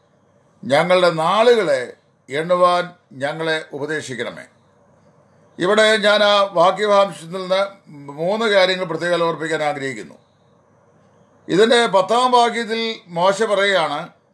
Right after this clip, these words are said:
"ഞങ്ങളുടെ ആയുഷ്കാലം എഴുപത് സംവത്സരം, ഏറെയായാൽ എൺപത്, അത്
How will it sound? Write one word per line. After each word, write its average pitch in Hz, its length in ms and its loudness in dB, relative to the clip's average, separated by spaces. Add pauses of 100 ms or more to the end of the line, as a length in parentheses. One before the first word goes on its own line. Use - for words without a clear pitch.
(840)
"ഞങ്ങളുടെ 190 340 2
ആയുഷ്കാലം 185 1040 2 (920)
എഴുപത് 247 460 4
സംവത്സരം, 180 680 -6 (160)
ഏറെയായാൽ 170 680 2 (340)
എൺപത്, 185 440 2 (1500)
അത് 143 180 2